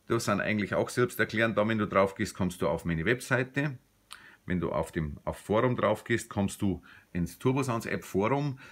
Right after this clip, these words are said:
Da würde ich dich bitten, dass du dich da mal anmeldest oder dass du das einmal anschaust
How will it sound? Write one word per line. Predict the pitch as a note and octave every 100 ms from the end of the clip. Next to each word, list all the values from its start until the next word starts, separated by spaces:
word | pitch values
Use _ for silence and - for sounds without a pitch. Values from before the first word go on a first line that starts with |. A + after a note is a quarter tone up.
| -
Da | - A#2 D3+
würde | D#3
ich | - -
dich | B2+ - - - - - - -
bitten, | - D#3+ - D#3
dass | C3 B2
du | B2
dich | F#2+ -
da | G2
mal | F#2 F2+ F2 - - _ _ _
anmeldest | B2 D#3+ D#3 D#3 C#3+ C#3+ C3 - B2
oder | A2+ G#2
dass | G2+
du | -
das | G2+ G2
einmal | F#2+
anschaust | F2 D3 - A#2+ C3 C3